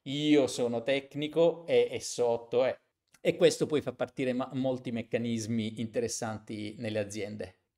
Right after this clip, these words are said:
Vedi, mister Derrick, il discorso Marchionne, laureato in giurisprudenza e filosofia, ha sviluppato la propria carriera negli Stati Uniti. Sì, ma il principio fondamentale è: voi vi laureate a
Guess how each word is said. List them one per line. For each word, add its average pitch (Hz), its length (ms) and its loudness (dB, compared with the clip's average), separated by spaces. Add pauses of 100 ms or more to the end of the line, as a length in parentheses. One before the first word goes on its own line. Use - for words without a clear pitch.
Vedi, 156 200 4
mister 135 300 2
Derrick, 120 300 2
il 127 80 0
discorso 175 460 0
Marchionne, 139 520 0
laureato 123 680 2
in 120 400 -4
giurisprudenza 123 720 -4
e 117 60 -6
filosofia, 113 920 -4 (280)
ha 120 100 -4
sviluppato 127 480 0
la 135 80 2
propria 123 280 -2
carriera 131 320 -2
negli 120 220 -4
Stati 117 320 -6
Uniti. 113 560 -4
Sì, - 360 -4
ma 113 200 -6
il 123 140 -8
principio 175 420 -6
fondamentale 127 960 -2
è: 110 320 0 (320)
voi 160 160 4
vi 170 140 4
laureate 156 680 2
a 131 300 -6